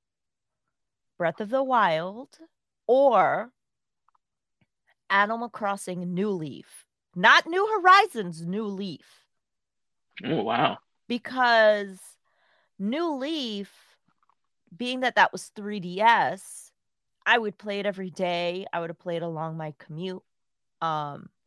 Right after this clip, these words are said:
Speaker 1: I would play it with friends. And, like, we would meet up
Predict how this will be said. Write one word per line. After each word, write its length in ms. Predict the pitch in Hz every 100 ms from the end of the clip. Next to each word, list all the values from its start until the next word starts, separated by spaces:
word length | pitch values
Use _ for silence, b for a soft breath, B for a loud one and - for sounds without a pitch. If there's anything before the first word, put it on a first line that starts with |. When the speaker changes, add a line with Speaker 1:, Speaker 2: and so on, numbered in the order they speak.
| _ _ _ -
Speaker 1:
I 80 | 202
would 140 | 180
play 160 | - 196
it 80 | 175
with 160 | -
friends. 960 | _ - 180 180 180 202 226 269 - - _ _ _ _ _ _ _ _ _ -
And, 760 | 202 190 180 175 170 160 160 -
like, 380 | 175 180 180 175
we 160 | 170 208
would 200 | 185 165
meet 280 | 170 190
up 260 | 180 170 175